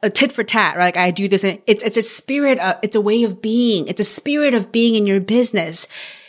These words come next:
It's a way of being in relationship to your people, right? Like, I might have tens of thousands of followers on Instagram now, but, like, I started out with, like, a hundred, and for years and years, I just had, like, a couple hundred followers.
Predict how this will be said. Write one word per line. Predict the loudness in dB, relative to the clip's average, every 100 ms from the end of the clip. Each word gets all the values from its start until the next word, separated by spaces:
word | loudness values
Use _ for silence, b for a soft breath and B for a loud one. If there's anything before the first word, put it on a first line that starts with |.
| B
It's | -4 -2
a |
way | 0 2 2
of | 0 -2
being | 0 2
in | 2 2
relationship | 0 2 2 2 0 -2 -4
to | 0 2
your | 2
people, | 0 0 0 2 -2 -4 b b b b _ -4
right? | 0 0 -2 -4 -2
Like, | 0 0
I | 0 2
might | 0 0
have | -2 -2
tens | -2 0
of | 0
thousands | 2 2 4 0
of | 0 0
followers | 2 2 4 4 2 2
on | 2
Instagram | 2 0 0 0 0
now, | 2 2 2
but, | 0 -2 -6 B B B
like, | -2 0
I | 0
started | 0 2 2 2
out | 2 2
with, | 0 -2
like, | -2 0
a | -2
hundred, | -2 0 0 0 -4 -6 -2
and | 0 2 0
for | -2 0
years | 2 0 2 2 2
and | 0
years, | 0 0 2 0 -2 -10 b b b 0
I | 2
just | 2
had, | 0 0
like, | 0 -2 -8 _ -6
a | -6
couple | -2 -2 0 -2
hundred | 0 0 0
followers. | 0 0 0 0 2 0 -2 -6